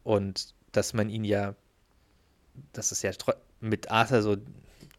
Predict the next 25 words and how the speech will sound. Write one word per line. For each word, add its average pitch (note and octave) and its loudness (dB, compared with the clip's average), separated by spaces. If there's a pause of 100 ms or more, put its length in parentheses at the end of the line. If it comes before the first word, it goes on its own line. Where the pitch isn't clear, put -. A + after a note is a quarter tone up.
(280)
von C#3+ 6
den C3+ 2
meisten B2+ 4
der G#2+ 2
Lieblingscharakter C#3 4
ist C3 2
und, A2 -10 (560)
äh, G#2 0
wegen G#2+ 0
diesen G2+ -4
übergewichtigen G#2+ 0
Witzen. D#3 -2 (840)
Und A2+ -2
da D3 6
wird A3+ 2
tatsächlich F3 0
so D3+ 2
dargestellt C#3+ 6 (260)
oder G#2 0 (120)
gefragt, - 2
ob - -10
Duck - 6
als, - 0 (120)
äh, A2+ 6 (1120)
Body C#3 8